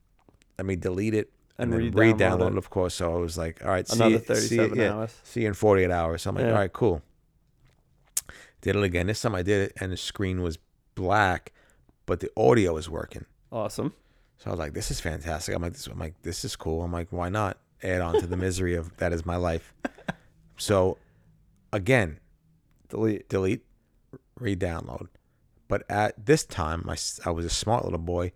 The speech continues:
Speaker 1: and I just Google searched, like, "Screen's blank,
Speaker 2: Yeah, yeah, yeah.
Speaker 1: audio's on." Just gave me some few helpful hints, and then
Speaker 2: Okay.
Speaker 1: last night I came home, and I did it.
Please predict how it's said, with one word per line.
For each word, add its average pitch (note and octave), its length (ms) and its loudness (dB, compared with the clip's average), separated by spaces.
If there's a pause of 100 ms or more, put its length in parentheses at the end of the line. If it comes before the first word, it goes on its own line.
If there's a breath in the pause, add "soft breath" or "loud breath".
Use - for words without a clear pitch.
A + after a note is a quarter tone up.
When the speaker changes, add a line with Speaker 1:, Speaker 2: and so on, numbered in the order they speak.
(300 soft breath)
Speaker 1:
and F#2 100 -4
I F2+ 200 -2
just F#2+ 280 -4
Google A2+ 300 4
searched, - 380 -6
like, - 240 -6 (1400)
"Screen's B2+ 400 -2
blank, G2 520 0
Speaker 2:
Yeah, C3 80 0
yeah, A2+ 200 6
yeah. A#2+ 160 4
Speaker 1:
audio's F#2+ 380 6
on." E2 240 -4 (1300 soft breath)
Just - 140 -12
gave A2 160 2
me G#2+ 60 2
some G2+ 180 -2
few G2+ 300 -2 (440)
helpful G#2 340 -2
hints, G2+ 260 -2
and F2+ 180 -6
then F2+ 160 0
Speaker 2:
Okay. B2 160 0 (600)
Speaker 1:
last G#2 280 2
night G#2+ 140 2
I G#2 40 0
came G#2+ 260 0
home, G2+ 360 0 (420)
and F#2+ 180 0
I G2+ 100 4
did D3+ 180 2
it. - 180 2